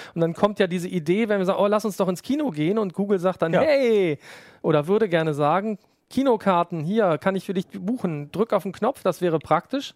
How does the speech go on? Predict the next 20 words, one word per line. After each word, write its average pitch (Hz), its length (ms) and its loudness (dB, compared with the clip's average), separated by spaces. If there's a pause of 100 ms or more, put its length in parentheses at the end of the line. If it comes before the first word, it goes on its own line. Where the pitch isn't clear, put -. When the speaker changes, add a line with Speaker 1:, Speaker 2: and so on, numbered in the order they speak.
Speaker 2:
Mhm. 117 320 -2
Speaker 1:
Aber 185 160 2
genau 185 200 0
das 196 140 -2
funktioniert 220 460 -2
dann 139 140 -2
eigentlich 135 220 -2
Speaker 2:
Das - 120 0
Speaker 1:
nicht, 196 200 -4
weil 185 120 2
man 185 160 -2
eben 190 180 -6
die 190 60 -4
Privatsphäre 202 560 0
dann 160 160 0
nicht 143 160 -8
mehr 139 100 -2
hat. 127 140 -4
Speaker 2:
Genau. - 140 0
Speaker 1:
Also 156 200 2